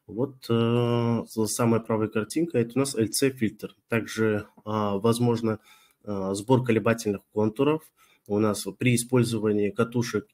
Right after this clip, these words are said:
и ко-, конденсаторов возникают различные эффекты, в том числе резонансы. Они тоже у нас бывают разные, последовательные, параллельные. Вот. И также у нас, а, катушки и конденсаторы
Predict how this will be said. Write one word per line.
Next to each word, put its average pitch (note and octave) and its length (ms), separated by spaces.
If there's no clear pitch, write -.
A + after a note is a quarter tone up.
и A#2 260
ко-, G#2+ 420
конденсаторов A2 720
возникают G#2+ 520
различные G2+ 540
эффекты, G2+ 400
в - 40
том F#2 160
числе G2 360
резонансы. G#2 800
Они A2+ 240
тоже A2 240
у - 20
нас A2 200
бывают G#2 340
разные, A2 440
последовательные, A2+ 840
параллельные. A2 800
Вот. G2 420
И D#3 500
также C#3 360
у G#2+ 80
нас, C3 400
а, G2+ 280
катушки D#3 760
и G#2 680
конденсаторы C#3 800